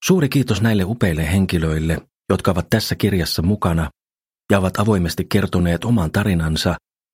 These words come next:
ja avanneet yhden ajanjakson elämästään meitä varten. Johdanto. Nykyajan soturit. Lontoo kaksituhatta yksitoista.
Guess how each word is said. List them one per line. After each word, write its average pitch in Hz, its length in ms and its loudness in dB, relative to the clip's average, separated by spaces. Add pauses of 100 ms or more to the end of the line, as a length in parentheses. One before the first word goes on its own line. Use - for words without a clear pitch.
ja 98 60 4
avanneet 92 440 0
yhden 110 260 0
ajanjakson 92 560 0
elämästään 87 600 0
meitä 98 280 0
varten. - 500 -6 (4000)
Johdanto. 87 640 0 (1300)
Nykyajan 120 480 2
soturit. - 460 -4 (1160)
Lontoo 107 400 2
kaksituhatta 95 580 0
yksitoista. - 800 -2